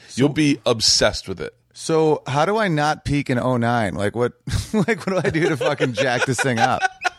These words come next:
Speaker 2: <laughs> I don't know. I think the mo-, I, okay, I think they are affected by, and I, and I'm, I'd be curious to take a look at my calendars, but I think that your,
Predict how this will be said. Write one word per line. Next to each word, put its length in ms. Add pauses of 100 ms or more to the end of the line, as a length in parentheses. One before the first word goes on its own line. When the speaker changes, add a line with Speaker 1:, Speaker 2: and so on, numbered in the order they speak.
(420)
Speaker 2:
<laughs> 800
I 140
don't 180
know. 340 (280)
I 140
think 520 (180)
the 140
mo-, 320
I, 220
okay, 260
I 80
think 480
they 140
are 120
affected 540
by, 300
and 120
I, 220
and 100
I'm, 240 (240)
I'd 160
be 100
curious 540
to 140
take 320
a 60
look 320
at 120
my 180
calendars, 840 (480)
but 100
I 40
think 380
that 180
your, 260